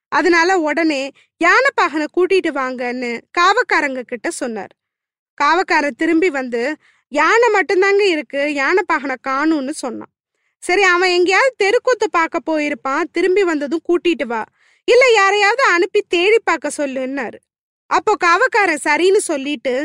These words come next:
"யாரோ படகோட்டி முருகையனா மாளிகை வாசல்ல வந்து வெயிட் பண்றான், அவங்கள பார்த்துட்டு தான் போவேன்னு புடிவாதம் பிடிக்கிறான்னா." இளவரசருக்கு, ஐயோ, முருகையனை இவ்ளோ நேரம் மறந்துட்டோமேன்னு தோணுச்சு. சரி, நைஸா ஜூட்டு விடுறதுக்கு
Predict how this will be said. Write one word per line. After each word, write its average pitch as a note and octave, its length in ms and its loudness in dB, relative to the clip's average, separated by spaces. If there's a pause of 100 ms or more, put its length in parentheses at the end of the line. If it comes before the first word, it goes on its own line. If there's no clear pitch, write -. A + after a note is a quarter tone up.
(280)
"யாரோ G#4 360 4
படகோட்டி G#4+ 520 2
முருகையனா D#4+ 720 0 (260)
மாளிகை F#4 460 2
வாசல்ல D#4 440 -2
வந்து C4+ 280 -6
வெயிட் C#4+ 380 -4
பண்றான், A#3 360 -4
அவங்கள C4 380 -4
பார்த்துட்டு F4 420 0
தான் E4+ 240 -2
போவேன்னு C#4+ 480 -2
புடிவாதம் D#4 560 -2
பிடிக்கிறான்னா." B3 600 -6 (560)
இளவரசருக்கு, G#4 680 2
ஐயோ, D#4+ 280 2
முருகையனை F#4+ 600 2
இவ்ளோ D4 320 -2
நேரம் F#4+ 340 0
மறந்துட்டோமேன்னு D4+ 800 0
தோணுச்சு. B3 400 -8 (540)
சரி, F#4 320 2 (420)
நைஸா G4 600 2
ஜூட்டு G4 300 2
விடுறதுக்கு D4+ 500 0